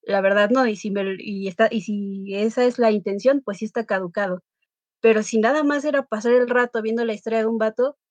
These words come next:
no está nada caducado, lo disfruté muchísimo, fue algo que disfruté mucho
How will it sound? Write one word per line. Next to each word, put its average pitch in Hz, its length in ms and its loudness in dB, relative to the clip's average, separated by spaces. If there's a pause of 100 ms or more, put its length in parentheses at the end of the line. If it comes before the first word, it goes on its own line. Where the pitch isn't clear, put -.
no 220 140 -2
está 247 200 -4
nada 254 220 0
caducado, 220 520 0
lo 190 100 -6
disfruté 185 420 -6
muchísimo, 220 760 -2
fue 214 120 -4 (260)
algo 208 260 -4
que 202 100 -8
disfruté 196 360 -8
mucho 214 480 -4